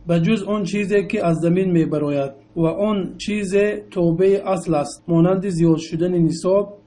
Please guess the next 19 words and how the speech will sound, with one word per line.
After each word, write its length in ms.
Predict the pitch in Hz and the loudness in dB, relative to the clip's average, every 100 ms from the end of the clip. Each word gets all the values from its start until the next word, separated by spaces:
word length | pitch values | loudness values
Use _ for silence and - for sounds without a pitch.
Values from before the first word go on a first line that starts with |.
| _ - | _ -4
و 100 | 170 | -2
فایده 540 | 165 170 156 151 180 175 | 0 0 0 0 0 0
تجارت. 680 | 175 151 151 151 160 147 - _ - | -2 -2 -2 0 0 -2 -6 _ -4
پس 220 | 170 202 - - | 0 0 -2 -2
همانا 480 | 165 185 202 208 202 | 2 4 2 0 0
گذشتن 920 | 175 165 165 165 170 170 170 170 165 | 0 2 0 0 0 2 4 2 0
سال 380 | - 175 170 165 | -6 -2 2 4
این 400 | 165 180 170 165 | 4 2 2 2
دو، 360 | 170 196 214 - - - | 0 -2 -4 -8 -14 -4
گذشتن 600 | 175 170 165 - 202 196 | 0 2 2 -2 -2 0
سال 340 | 165 180 180 175 | -2 -2 0 0
اصلشان 680 | 175 180 165 180 170 165 147 | 0 -4 -2 -4 -2 -2 -2
است 300 | 143 - - | -6 -12 -4
و 120 | 170 | 0
به 160 | 165 165 | 0 0
چهار 440 | 165 165 160 190 | -2 -2 0 -2
قسم 420 | 175 - 175 170 170 | -4 -4 -4 -4 -6
تقسیم 420 | 165 - - 156 | -6 -8 -6 -4
می‌شود. 460 | 147 - 147 143 | -4 -4 -6 -6